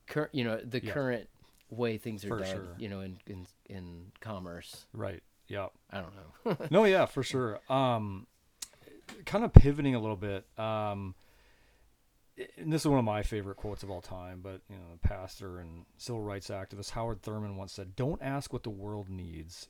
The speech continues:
Speaker 2: Ask what makes you come alive and go do that, because the world needs people who have come alive." Do you resonate with that idea when it comes to the craft, your art of woodworking? Like, th-, how does that make you feel like you come alive in a different way or a, a new way?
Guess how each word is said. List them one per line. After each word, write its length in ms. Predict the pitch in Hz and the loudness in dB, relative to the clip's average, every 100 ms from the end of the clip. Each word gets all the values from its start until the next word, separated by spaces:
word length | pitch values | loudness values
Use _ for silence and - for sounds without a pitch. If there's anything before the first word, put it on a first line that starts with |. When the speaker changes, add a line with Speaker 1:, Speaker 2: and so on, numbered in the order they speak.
| - | -10
Speaker 2:
Ask 260 | 104 117 | -8 -6
what 120 | 127 110 | -8 -8
makes 300 | 101 95 107 | -8 -10 -10
you 140 | 104 | -6
come 180 | - 104 | -4 -4
alive 460 | 92 92 92 92 101 | -4 -8 -8 -10 -12
and 180 | 92 | -16
go 260 | 95 98 98 87 | -10 -10 -10 -10
do 240 | 101 101 | -10 -8
that, 460 | 95 92 85 78 - | -8 -8 -8 -12 -14
because 240 | 110 127 110 | -8 -6 -6
the 60 | |
world 400 | 104 98 117 123 | -6 -8 -6 -6
needs 200 | 113 92 | -8 -8
people 400 | - 104 98 95 | -6 -6 -6 -10
who 100 | 92 | -10
have 120 | 92 | -12
come 160 | - 87 | -14 -14
alive." 580 | 76 76 71 67 64 - - - _ _ _ _ _ - _ _ _ _ _ _ _ _ 131 | -14 -14 -16 -18 -20 -20 -20 -20 _ _ _ _ _ -20 _ _ _ _ _ _ _ _ -8
Do 120 | 135 | -6
you 240 | 127 165 | -4 -4
resonate 560 | 214 131 123 123 135 131 | -2 0 2 2 0 0
with 220 | 117 120 | -2 -4
that 180 | 113 107 | -4 -4
idea 320 | 107 98 110 | -4 -4 -4
when 140 | 104 98 | -4 -6
it 120 | - | -8
comes 360 | - 107 104 | -8 -6 -6
to 80 | - | -8
the 120 | 98 | -12
craft, 540 | 92 - 98 90 87 - | -10 -8 -8 -8 -10 -12
your 120 | 104 | -10
art 200 | 104 101 | -8 -8
of 140 | 87 | -10
woodworking? 640 | 92 90 90 87 - - - - | -12 -12 -12 -12 -14 -18 -20 -16
Like, 180 | 95 95 - | -12 -12 -14
th-, 120 | - - _ | -18 -18 _
how 280 | - 131 143 - - | -12 -6 -6 -8 -12
does 180 | 107 | -6
that 200 | 110 127 | -2 -2
make 340 | 123 110 113 - | -2 -2 -4 -6
you 240 | 107 110 | -6 -6
feel 240 | 110 - 104 | -6 -6 -6
like 200 | 107 107 | -6 -8
you 80 | 98 | -8
come 240 | - 107 | -6 -4
alive 480 | 98 82 78 101 113 | -4 -8 -10 -8 -6
in 80 | 131 | -4
a 60 | |
different 320 | 120 127 139 | -4 -6 -8
way 240 | 123 123 120 | -8 -8 -8
or 120 | 104 | -8
a, 340 | 92 90 - | -8 -12 -12
a 40 | 95 | -12
new 240 | 92 98 | -10 -10
way? 460 | 101 104 104 107 | -8 -8 -8 -10